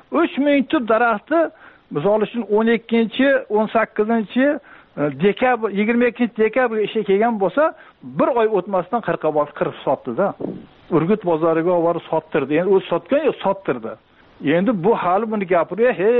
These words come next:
gapiraversam, katta fontan bor edi hokimiyatda, buni yo'q qildi. Hokimiyat binosini oldidagi ko'k oyna bor edi, buni butunlay kesib sotib yubordi. Bir kvadrat metri ellik besh ming turadi. Endi cheki yo'q ishlar qilib ketdi. Hech kim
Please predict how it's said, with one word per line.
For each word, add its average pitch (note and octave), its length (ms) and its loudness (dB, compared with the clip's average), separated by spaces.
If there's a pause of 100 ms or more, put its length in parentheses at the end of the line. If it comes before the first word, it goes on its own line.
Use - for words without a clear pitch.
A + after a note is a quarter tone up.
(160)
gapiraversam, G3+ 840 0 (380)
katta G3+ 320 0
fontan G#3 520 -2
bor F#3+ 120 2
edi F#3 160 0
hokimiyatda, F3 560 -2
buni D#3 160 2
yo'q F#3 280 2
qildi. D3 300 0
Hokimiyat E3+ 480 0 (100)
binosini E3+ 460 0
oldidagi F3 480 0 (300)
ko'k G#3 260 0
oyna F3+ 340 2
bor E3 140 2
edi, F3 200 2
buni F3 340 0 (300)
butunlay F3+ 380 0
kesib - 380 -4 (120)
sotib G3 260 0
yubordi. F3 340 0
Bir F#3+ 100 0
kvadrat F#3 520 0
metri E3+ 500 2
ellik E3 320 2
besh G3+ 160 2
ming D3+ 160 -4
turadi. A2 340 -2 (920)
Endi E3+ 340 2 (120)
cheki D#3+ 400 0
yo'q C4 220 2
ishlar A#3+ 220 0
qilib - 220 -10
ketdi. F#3+ 340 0
Hech D#4+ 280 -2
kim A#3+ 220 -2